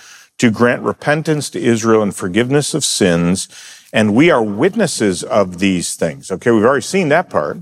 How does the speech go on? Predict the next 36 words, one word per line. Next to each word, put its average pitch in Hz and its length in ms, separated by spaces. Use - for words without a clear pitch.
but 110 120
notice 135 340
now 120 180
the 101 140
last 139 380
part. 82 280
"And - 240
so 175 480
is 143 380
the 127 240
Holy 127 300
Spirit, 107 800
whom 123 320
God 123 300
has 117 200
given 139 440
to - 120
those 98 580
who 107 260
obey 104 480
him." 80 320
All 90 80
right, 110 100
so 113 460
now 147 320
alongside 143 720
of 92 220
their 156 200
witness 101 760
is 113 320
a 107 80
statement 135 540
about 110 360
the 107 80
Spirit's 151 720
work 101 680